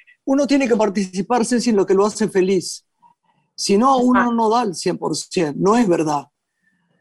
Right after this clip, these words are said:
Speaker 2: Sí.
Speaker 1: Si es un esfuerzo en esto de la cultura, del arte y todo lo demás, es una mentira. No puede
Speaker 2: Sí.
Speaker 1: ser porque sí,
Speaker 2: Sí, ya.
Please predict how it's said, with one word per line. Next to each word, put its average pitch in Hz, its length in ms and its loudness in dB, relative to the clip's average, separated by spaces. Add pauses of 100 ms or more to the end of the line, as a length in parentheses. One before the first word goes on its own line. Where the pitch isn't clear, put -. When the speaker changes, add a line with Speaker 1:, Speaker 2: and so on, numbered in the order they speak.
(120)
Speaker 2:
Sí. 202 100 0
Speaker 1:
Si 247 60 4
es 294 200 2
un 254 140 2
esfuerzo 247 680 0
en 196 220 2
esto 269 320 -2
de 175 80 0
la 175 80 -6
cultura, 185 520 0
del 175 180 0
arte 185 420 0
y - 20 -10
todo 190 160 -4
lo 185 60 0
demás, 220 280 -4 (480)
es 208 200 -2
una 208 100 0
mentira. 185 720 0 (800)
No 208 180 0
puede 220 220 4
Speaker 2:
Sí. 214 180 0
Speaker 1:
ser 165 140 -4 (880)
porque 196 360 2
sí, 196 200 2
Speaker 2:
Sí, 147 80 0
ya. 196 200 -4